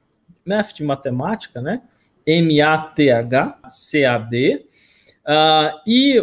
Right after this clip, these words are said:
o, o parzinho dele, o, não é bem concorrente, porque o MathCAD é um software gra-, é,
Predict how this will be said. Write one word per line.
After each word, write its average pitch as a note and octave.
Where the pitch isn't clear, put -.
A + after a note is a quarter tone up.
o, A#3
o G3+
parzinho G3
dele, D3+
o, C#3
não F3
é G#3
bem F3
concorrente, E3
porque -
o D#3+
MathCAD E3+
é D3+
um E3
software D#3+
gra-, D#3+
é, C3